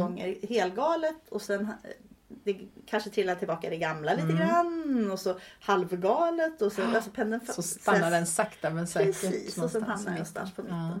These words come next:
Speaker 2: Ja.
Speaker 1: Och i vissa avseenden så har jag ju absolut lyckats.
Speaker 2: Ja.
Speaker 1: I andra avseenden kanske inte.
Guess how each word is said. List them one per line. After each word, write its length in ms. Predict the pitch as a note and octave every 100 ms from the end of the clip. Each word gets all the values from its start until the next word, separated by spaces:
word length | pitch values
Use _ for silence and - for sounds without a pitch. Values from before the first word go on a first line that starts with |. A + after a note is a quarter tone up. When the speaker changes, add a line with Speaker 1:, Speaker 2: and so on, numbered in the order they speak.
| G3+
Speaker 2:
Ja. 0 | _ _ _ _
Speaker 1:
Och 100 | -
i 40 | C4+
vissa 240 | D#4+ -
avseenden 440 | F#4+ F#4 - D4 C#4+
så 100 | C#4+
har 80 | C#4
jag 140 | B3+
ju 260 | B3 A3+ A3+
absolut 560 | A3+ A3 G#3 F#3+ G#4 -
lyckats. 520 | E3+ - A3 - -
Speaker 2:
Ja. 240 | E3 D#3 A#3 - _ _ _ _
Speaker 1:
I 140 | G#3+
andra 360 | A3 A3+ G#3 D#4+
avseenden 840 | D4+ C#4+ C#4+ D4+ D#4 D4+ D4 C#4+ -
kanske 260 | B4 A4+ G4+
inte. 340 | F#3 - F#4